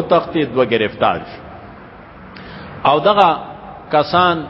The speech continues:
مقداد بن اسود رضی الله عنه ونیول. یو ته وتښتېد، دوی مدینې ته راوست. هغه مال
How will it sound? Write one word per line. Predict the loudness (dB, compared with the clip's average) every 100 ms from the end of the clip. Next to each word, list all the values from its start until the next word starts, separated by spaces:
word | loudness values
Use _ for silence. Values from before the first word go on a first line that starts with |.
| -6
مقداد | -2 -2 2 4 4
بن | 2 0
اسود | 2 0 0 0 2
رضی | 0 0
الله | 0 2
عنه | 0 0
ونیول. | 2 4 4 0 -10 -14 -16 -16 -18 -18 -6
یو | 2 2
ته | 2
وتښتېد، | 2 2 2 0 2 0 -2 -12 -16 -18 -20 -20 -18 -14 -2
دوی | 4 4
مدینې | 2 0 0 0 2
ته |
راوست. | 2 2 0 -4 -10 -16 -18 -20 -20 -20 -20 -20 -20 -2
هغه | 2 4
مال | 4 4 2 0